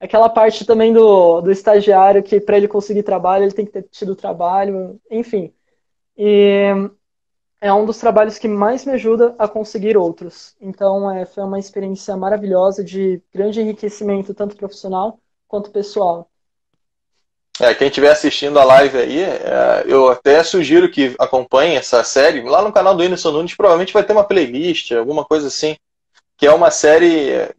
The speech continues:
Speaker 2: que eu, com alguns cap-, episódios que ele fez, que é em busca do, da placa de diamante, se eu não me engano, né?
Speaker 1: É,
Speaker 2: Que é uma
Speaker 1: hum.
Speaker 2: placa de cinquenta milhões de inscritos, é isso?
Speaker 1: Isso, é um média-metragem, é um vídeo
Speaker 2: Média.
Speaker 1: só, nesse caso. É um vídeo só, que é um filme.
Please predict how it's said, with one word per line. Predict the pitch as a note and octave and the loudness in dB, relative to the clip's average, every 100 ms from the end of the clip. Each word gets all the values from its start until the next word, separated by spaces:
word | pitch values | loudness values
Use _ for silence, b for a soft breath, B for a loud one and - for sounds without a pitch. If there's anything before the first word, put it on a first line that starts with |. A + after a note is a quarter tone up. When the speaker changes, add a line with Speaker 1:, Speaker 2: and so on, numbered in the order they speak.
| _ - | _ -8
Speaker 2:
que | B2 | -2
eu, | B2+ | 0
com | B2+ | 2
alguns | C3+ D3 F3+ | 0 0 0
cap-, | E3 - A#2 | 0 0 -4
episódios | C3 - - D#3+ D#3+ | -8 -4 2 2 2
que | D3+ | -4
ele | C3 | -4
fez, | - C#3 F3 - _ _ _ _ | -2 -2 -2 -6 _ _ _ _
que | - C#3+ | 2 4
é | F3 | 4
em | C3+ | 2
busca | D3+ G#3+ - F3+ | 0 2 0 0
do, | C#3+ D#3+ D3+ | 2 2 2
da | C3+ | 2
placa | C3 D3 E3 | 4 2 2
de | D#3 | -2
diamante, | C3+ E3 C#3 E3 D#3 | 0 0 2 0 -2
se | C3 B2 | -8 -12
eu | |
não | B2 | -12
me | A#2+ | -6
engano, | C3 B2+ A2 | -4 -4 -4
né? | A#2+ - _ _ _ _ | -8 -10 _ _ _ _
Speaker 1:
É, | G#3+ G3+ G3+ | -2 2 4
Speaker 2:
Que | |
é | G3+ | 4
uma | F#3+ C3+ C3 B2+ | 4 4 4 2
Speaker 1:
hum. | A2+ | 2
Speaker 2:
placa | C#3 D3+ | 2 2
de | D3 | -2
cinquenta | - C#3 E3 E3 | -6 0 0 0
milhões | C#3 D3 | -2 -4
de | C#3 | -4
inscritos, | - D#3+ E3 C3 | -2 0 0 0
é | |
isso? | F#3+ - - _ _ _ _ | -2 -4 -16 _ _ _ _
Speaker 1:
Isso, | A#3 A3+ G#3+ | -2 -2 2
é | G3 G3+ | 2 2
um | G#3 | 2
média-metragem, | G#3 A#3+ C4+ A#3+ G3 E3+ F3 A3+ D4+ - _ | 0 0 0 0 0 0 0 -4 -6 -8 _
é | G3 | -6
um | A#3 | -4
vídeo | A#3+ A#3+ | -4 -4
Speaker 2:
Média. | A3 G#3+ D#3+ | 0 0 0
Speaker 1:
só, | - | -6
nesse | G3 G3 | -12 -12
caso. | - E3+ D#3+ G3+ _ _ _ | -8 -6 -6 -12 _ _ _
É | F#3+ | -12
um | |
vídeo | F#3+ G3 | -8 -8
só, | G3+ G3 F#3 G3 | -4 0 0 -2
que | G3+ | -6
é | F#3+ | -8
um | F#3+ | -10
filme. | - F#3 F3+ A#3 | -10 -8 -6 -8